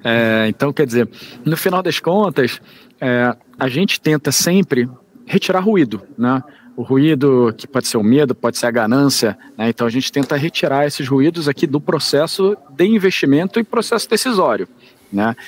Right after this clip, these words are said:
Então, quer dizer, uma boa empresa ontem,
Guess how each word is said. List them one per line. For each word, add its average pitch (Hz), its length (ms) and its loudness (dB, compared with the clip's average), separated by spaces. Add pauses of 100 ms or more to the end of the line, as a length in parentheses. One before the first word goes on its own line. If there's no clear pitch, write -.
(180)
Então, 135 140 -4
quer 160 100 0
dizer, 123 220 2 (180)
uma 143 180 0
boa 170 260 2
empresa 147 500 2
ontem, 123 560 0